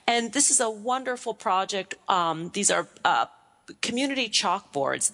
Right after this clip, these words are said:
eight feet by twenty feet, um, that read, "I wish I had the courage to," which invites passersby to confront their fears, the fears that hold them back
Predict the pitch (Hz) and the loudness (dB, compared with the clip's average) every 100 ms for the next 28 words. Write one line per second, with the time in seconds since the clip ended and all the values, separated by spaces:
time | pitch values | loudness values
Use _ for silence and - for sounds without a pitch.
0 | - 202 127 - - 233 226 - 180 170 | -2 -2 -2 -6 -8 -6 -4 -2 -4 -4
1 | - 165 180 - 139 - 135 139 - - | -6 -4 -2 -2 -4 -4 -4 -2 -4 -6
2 | - - - - 185 208 247 - 214 262 | -12 -14 -4 0 0 0 -2 -2 -4 0
3 | 190 - 180 185 262 - - 220 208 208 | 0 0 -2 -2 -4 -4 -2 -2 -2 -2
4 | 196 180 196 - 196 185 185 175 - - | -4 -6 -10 -10 -8 -4 -2 -2 -2 -2
5 | 165 143 143 - - - 214 240 202 208 | -2 -2 -6 -10 -12 -6 0 0 2 2
6 | 208 - - 220 220 226 214 - 202 196 | 2 -2 -2 -2 0 -2 -4 -2 0 -2
7 | - 208 190 - 269 349 202 165 - 165 | -6 -8 -8 -4 -4 -2 0 0 -2 -2
8 | 143 - - 180 196 180 180 - - 180 | -2 -2 -4 -4 0 0 0 -2 -6 -4
9 | 165 - 160 180 196 196 208 | -2 -2 -2 0 0 0 -2